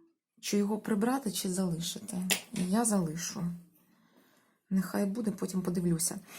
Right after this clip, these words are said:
Поки в мене місяць вологий, я не можу на ньому проводити чіткі лінії.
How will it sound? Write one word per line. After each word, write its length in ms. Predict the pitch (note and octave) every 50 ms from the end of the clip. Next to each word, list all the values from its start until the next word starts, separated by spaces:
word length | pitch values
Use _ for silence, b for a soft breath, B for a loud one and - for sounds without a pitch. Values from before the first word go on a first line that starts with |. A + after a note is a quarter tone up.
| B B A3+ G3+ B -
Поки 300 | - C4+ D#4 D#4 - A#3
в 60 | F#3
мене 300 | F#3 F#3+ G#3+ A3 G#3+ G3+
місяць 480 | G3 G3+ A3+ - - - G#3 - - -
вологий, 560 | F3 F#3+ G3 F#3 F3+ E3+ E3 E3 F3 A3 A3+
я 160 | G3 G#3 A3+
не 120 | A3+ G#3+ G#3
можу 260 | A3 A3+ A#3 A3 G#3
на 100 | G3 F#3+
ньому 260 | F#3+ G#3 G#3+ G3+ F#3
проводити 480 | E3+ - F#3 F3+ F3+ F3+ F#3+ F#3 F3+ E3+
чіткі 380 | F3 - - - - - F#3
лінії. 460 | F3 E3+ D#3+ D#3 D3+ D3+ D3+ D3 -